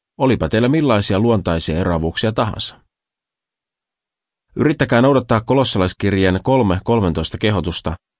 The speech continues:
Kestäkää jatkuvasti toisianne, jos jollakulla on valituksen syytä toista vastaan. Kokeilkaa tätä. Kirjoita paperille, mistä pidät puolisossasi,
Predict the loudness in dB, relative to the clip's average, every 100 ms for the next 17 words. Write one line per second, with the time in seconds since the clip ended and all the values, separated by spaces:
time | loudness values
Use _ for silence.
0 | _ _ _ _ -2 -2 0 -4 -2 0
1 | 0 0 -2 -4 -4 -6 -6 0 0 0
2 | -2 -2 -4 -6 -6 -2 -2 0 2 2
3 | 0 -2 -2 0 0 0 -2 -4 -4 -2
4 | -2 -2 -2 -4 -6 -8 -10 -12 -20 -20
5 | _ _ _ _ _ _ _ _ _ _
6 | _ _ _ _ _ _ _ _ _ _
7 | -4 -2 2 2 2 0 0 -4 -10 _
8 | _ _ _ _ _ _ _ _ _ _
9 | _ _ _ _ _ _ -2 2 2 0
10 | 0 0 2 0 2 0 -2 _ _ -2
11 | -2 0 -2 0 0 -2 -2 0 2 0
12 | -4 -4 -4 -6